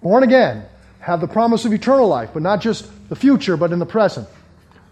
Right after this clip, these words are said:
Born again, have the presence and power of the Spirit living in you.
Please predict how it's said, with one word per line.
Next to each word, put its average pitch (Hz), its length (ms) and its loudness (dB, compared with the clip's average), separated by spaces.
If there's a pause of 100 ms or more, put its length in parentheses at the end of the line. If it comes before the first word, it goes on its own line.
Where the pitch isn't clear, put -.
Born 240 240 6
again, 202 400 2 (300)
have 185 260 2
the 170 100 0
presence 214 500 0 (100)
and 170 140 0
power 214 320 2
of 180 140 2
the 147 80 -2
Spirit 247 460 0
living 254 260 2
in 240 140 4
you. 180 320 2